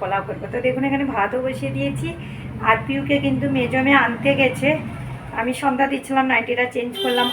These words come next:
আবার আমাদের এখানে নিচে নামলে ড্রেস পরেই যেতে হয়, তো সন্ধ্যা দেবো, আবার ড্রেস চেঞ্জ করবো, আবার যাবো, আর ভালো লাগে না।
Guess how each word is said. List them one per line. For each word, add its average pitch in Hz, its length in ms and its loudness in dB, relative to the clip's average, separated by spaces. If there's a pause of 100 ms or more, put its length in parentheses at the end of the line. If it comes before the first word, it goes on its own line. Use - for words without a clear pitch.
(120)
আবার 226 300 4
আমাদের 233 400 4 (580)
এখানে 240 260 0 (120)
নিচে 240 260 -4
নামলে 226 300 0 (100)
ড্রেস 214 280 0 (100)
পরেই 233 320 -2
যেতে 220 300 -4 (140)
হয়, 208 220 4 (500)
তো 240 100 -10 (220)
সন্ধ্যা 233 320 2 (100)
দেবো, 214 220 4 (160)
আবার 220 260 6
ড্রেস 254 300 2
চেঞ্জ 214 240 -8
করবো, 220 220 -4 (100)
আবার 247 260 2
যাবো, 220 200 0
আর 240 200 0
ভালো 185 220 -4
লাগে 185 260 -4
না। 208 100 -12